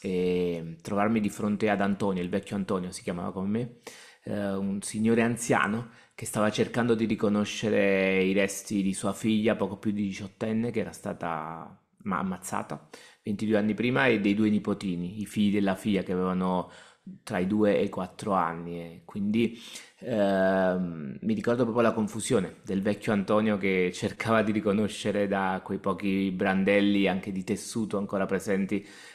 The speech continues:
quel, quei resti, eh, proprio per, per, per, eh, per attraversare il rituale, il rituale,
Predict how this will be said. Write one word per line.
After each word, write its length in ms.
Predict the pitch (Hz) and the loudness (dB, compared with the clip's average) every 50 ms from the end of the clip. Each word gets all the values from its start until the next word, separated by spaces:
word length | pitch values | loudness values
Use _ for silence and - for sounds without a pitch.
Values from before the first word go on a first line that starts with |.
| - _ | -20 _
quel, 840 | - - - 113 101 98 95 95 95 95 95 92 92 90 87 87 - | -14 -4 2 2 4 4 4 4 4 4 4 4 4 4 2 2 0
quei 160 | - - 104 104 | 0 2 4 6
resti, 580 | 110 110 107 101 - - - - 123 123 - - - - - - _ | 6 6 4 2 0 -6 -8 -6 -6 -6 -6 -8 -16 -20 -20 -20 _
eh, 340 | - - 123 120 - - - | -6 -2 -2 -2 -2 -2 -4
proprio 360 | - - 135 123 143 156 - 156 | 0 2 2 6 6 4 4 4
per, 380 | - 123 104 107 107 101 98 | 2 0 2 2 0 -2 -2
per, 380 | - - 117 104 101 - - - - | -2 -2 -2 -2 -2 -4 -8 -10 -4
per, 180 | - 110 101 92 | -2 0 0 0
eh, 600 | 95 95 98 95 95 95 90 87 87 85 - - | 0 0 2 4 4 2 2 2 0 -2 -6 -4
per 120 | - 127 113 | -2 0 0
attraversare 500 | 117 113 123 117 113 113 - - 139 131 | 0 2 2 2 2 2 2 2 2 2
il 60 | 120 | 2
rituale, 580 | 123 113 95 113 110 98 85 82 85 85 - - - - | 0 0 2 4 4 4 4 4 2 -4 -10 -16 -14 -10
il 120 | 123 107 | -10 -4
rituale, 1300 | 98 110 98 - 104 98 92 95 101 104 104 101 98 95 92 92 92 90 87 87 85 - - - - _ | -2 -2 -2 2 2 4 4 4 6 6 6 6 6 6 6 4 4 4 2 2 0 -2 -8 -20 -20 _